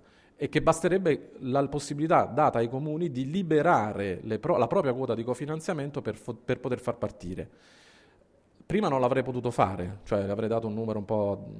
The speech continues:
a caso, eh, forse, non so neanche se avrei dato un, un numero. Altra cosa, ieri abbiamo fatto una riunione con, sempre con il Dipartimento di Politica di Sviluppo, e chiudo, eh, proprio perché appunto il ministro Trigilia ha chiesto di individuare programmi che,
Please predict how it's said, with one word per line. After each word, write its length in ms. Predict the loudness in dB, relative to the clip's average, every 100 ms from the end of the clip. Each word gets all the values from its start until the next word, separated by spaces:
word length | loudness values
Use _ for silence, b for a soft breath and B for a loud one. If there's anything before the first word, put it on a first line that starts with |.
| -14
a 60 | -4
caso, 400 | -2 -2 -6 -12 b b b _
eh, 640 | -6 -4 -2 -4 -4 -6 -8
forse, 420 | -6 -8 -8 -10
non 120 | -8
so 100 | -4
neanche 260 | -4 -4 -6
se 160 | -6 -6
avrei 200 | -8 -8
dato 200 | -10 -10
un, 160 | -14 -12
un 100 | -10
numero. 340 | -8 -10 -12 -16 _ 2
Altra 320 | 4 4 2
cosa, 240 | 2 2 2
ieri 220 | 2 2
abbiamo 220 | 2 0
fatto 240 | 0 -2
una 120 | -2 -4
riunione 460 | -4 -2 -2 -2
con, 220 | -4 -6 -4
sempre 340 | -4 0 0
con 440 | 0 -2 -4 -4 -4
il 240 | -4 -6
Dipartimento 460 | -4 -4 -4 -4 -2
di 40 |
Politica 240 | 0 0 -2
di 60 |
Sviluppo, 400 | -2 -2 -4 -6
e 140 | -4 -6
chiudo, 560 | -4 -4 -2 -2 -4 B B B B B B 2
eh, 560 | 4 6 4 4 4 2
proprio 240 | 2 4
perché 380 | 2 0 2 2
appunto 560 | 2 -4 -4 -2 -2 -2
il 160 | -2
ministro 280 | -4 -6 -8
Trigilia 720 | -8 -8 -2 -2 0 -2 -2
ha 160 | -4 -4
chiesto 420 | -2 -2 -2 -6
di 160 | -4 -4
individuare 540 | -4 -4 0 2 2
programmi 600 | 0 -2 -2 -2 -2 -4
che, 260 | 0 -2